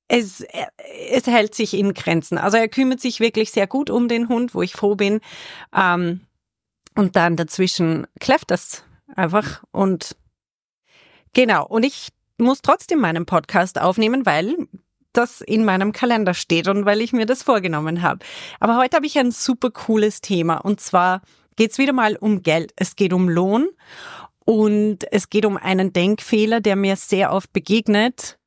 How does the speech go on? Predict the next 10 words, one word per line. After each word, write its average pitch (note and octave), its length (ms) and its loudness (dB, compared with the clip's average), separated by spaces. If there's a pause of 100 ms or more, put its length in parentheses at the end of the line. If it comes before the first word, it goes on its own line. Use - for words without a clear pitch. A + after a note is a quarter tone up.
(160)
wenn's F#3+ 540 0 (200)
ums G3 300 2
Thema F3+ 240 0
Lohnverhandlung E3+ 920 0
geht D3+ 260 -4
oder F#3 200 0
überhaupt G3+ 520 0
Lohn. E3+ 400 0 (1000)
Weil G#3 520 0 (600)
ich - 360 -2